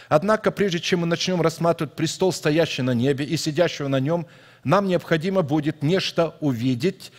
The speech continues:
нечто услышать и в нечто переместиться, а вернее исследовать некоторые условия – выполнение которых поможет нам определить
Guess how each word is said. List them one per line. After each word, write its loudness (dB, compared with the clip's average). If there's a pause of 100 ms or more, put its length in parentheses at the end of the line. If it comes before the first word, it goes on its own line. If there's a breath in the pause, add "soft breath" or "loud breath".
(140 loud breath)
нечто -2
услышать -4 (680 soft breath)
и 4
в 0
нечто 2
переместиться, 0 (280 soft breath)
а 2
вернее 4 (300 loud breath)
исследовать 2
некоторые 0
условия – -2 (680 loud breath)
выполнение 2
которых 0
поможет 0
нам 2
определить 0